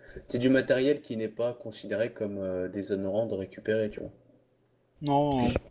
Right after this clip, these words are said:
Speaker 1: Tu vois, en gros, on a gagné le butin de guerre, donc on récupère, s'il y a
Speaker 2: Ouais.
Speaker 1: des sacs de bouffe, on récupère, enfin,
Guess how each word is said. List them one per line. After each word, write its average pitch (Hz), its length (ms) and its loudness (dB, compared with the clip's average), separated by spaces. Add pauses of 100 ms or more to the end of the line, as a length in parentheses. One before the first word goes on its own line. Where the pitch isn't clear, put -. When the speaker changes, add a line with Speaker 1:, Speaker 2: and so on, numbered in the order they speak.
(120)
Speaker 1:
Tu - 120 8
vois, 117 120 12
en 113 100 10
gros, 127 260 0
on 117 80 -2
a 110 80 -2
gagné 117 280 -4
le 110 80 -10
butin 107 280 -4
de 110 40 -6
guerre, 139 220 -2
donc 110 200 -8
on 101 40 -12
récupère, 104 500 -2
s'il 110 100 -4
y 131 40 6
a - 20 6
Speaker 2:
Ouais. - 60 4
Speaker 1:
des 101 80 -6
sacs 104 240 -6
de 107 80 -8
bouffe, 113 300 -4
on 92 40 -6
récupère, 95 440 -2
enfin, 98 220 -10